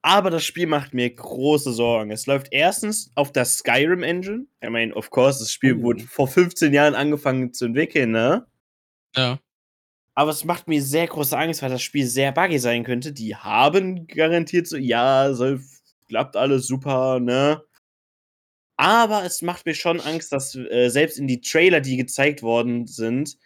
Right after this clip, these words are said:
Speaker 1: schon Frame-Drops sind. <laughs>
Speaker 3: Ja,
Speaker 1: Das
Speaker 3: schade.
Speaker 1: ist dann
Speaker 2: Damals bei,
Speaker 1: immer
Speaker 2: die haben auch damals bei Skyrim gesagt, das wird nicht buggy, dann hast du dir Skyrim geholt, dann, Skyrim war komplett voll verbuggt.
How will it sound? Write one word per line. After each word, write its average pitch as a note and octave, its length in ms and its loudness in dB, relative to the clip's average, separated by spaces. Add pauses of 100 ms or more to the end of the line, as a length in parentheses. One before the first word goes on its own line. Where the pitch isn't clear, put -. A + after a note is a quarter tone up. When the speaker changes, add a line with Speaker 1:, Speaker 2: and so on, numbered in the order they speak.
(180)
Speaker 1:
schon B2+ 320 0
Frame-Drops B2+ 640 0
sind. A2+ 380 -4
<laughs> - 60 -10 (1200)
Speaker 3:
Ja, C3 220 4
Speaker 1:
Das D#3+ 100 6
Speaker 3:
schade. B2+ 200 2
Speaker 1:
ist - 60 0
dann E3+ 100 6
Speaker 2:
Damals D#3 40 2
bei, - 60 -
Speaker 1:
immer E3+ 360 4
Speaker 2:
die D3+ 80 -8
haben E3 120 0
auch E3 100 0
damals E3+ 400 0
bei E3 80 -2
Skyrim D#3 480 -2
gesagt, C#3+ 240 -6
das C#3 120 -10
wird C#3+ 200 -8 (260)
nicht C3 200 -6
buggy, D3 260 -2
dann C#3+ 140 -2
hast D#3 180 -4
du D3+ 60 -6
dir C3+ 80 -6
Skyrim D#3 360 0
geholt, C3+ 220 -4
dann, C3+ 180 -2
Skyrim D3 300 -2
war C3+ 140 -2
komplett D#3 420 -6
voll E3 180 -2
verbuggt. B2 440 -6